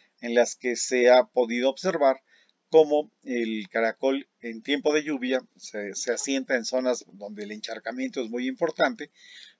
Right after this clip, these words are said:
pero si viene un proceso de sequía, estos, estos caracoles migran con la,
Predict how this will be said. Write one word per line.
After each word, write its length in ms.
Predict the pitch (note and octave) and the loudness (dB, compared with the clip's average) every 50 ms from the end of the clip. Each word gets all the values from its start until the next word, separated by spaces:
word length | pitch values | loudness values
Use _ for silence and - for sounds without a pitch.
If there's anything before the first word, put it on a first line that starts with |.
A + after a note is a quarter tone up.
| _ _ | _ _
pero 220 | - E3+ F3+ F#3 | 4 4 4 4
si 160 | F3 - D#3 C#3+ | 0 -4 -6 -4
viene 320 | B2+ C3+ C3+ C#3 C#3 C#3+ | -2 0 0 0 0 -2
un 80 | C#3+ C3 | -4 -2
proceso 500 | - B2+ A#2 - - C3+ A#2 - C3 A2+ | 0 0 0 0 -2 -6 -4 -4 -4 -2
de 140 | G#2+ A#2 | -2 -2
sequía, 500 | A2 - D#3+ - - F3+ D#3+ B2+ B2 A#2+ _ _ _ _ _ _ _ _ _ _ | -2 -2 -6 -6 -6 -2 0 0 0 0 _ _ _ _ _ _ _ _ _ _
estos, 540 | - A#2+ A#2+ - - C3 A#2+ A2 - - - - | -8 -8 -8 -6 -2 -2 0 0 -2 -4 -8 -6
estos 340 | B2+ B2+ A2+ - D#3 - | -6 -6 -4 -4 -6 -2
caracoles 500 | - - A#2+ A#2 A2 A#2 B2+ B2 A#2+ A2 | 0 2 2 2 2 2 0 0 0 -4
migran 440 | A2 B2 C3+ D#3 E3 E3 D#3+ D#3+ D#3+ | -4 -4 -4 -4 -2 -2 -2 -4 -4
con 240 | - - B2+ A#2 A2 | -6 -6 -6 -4 -4
la, 320 | A2 G#2+ G#2 G#2 G#2 - | -2 -2 -2 -2 -4 -8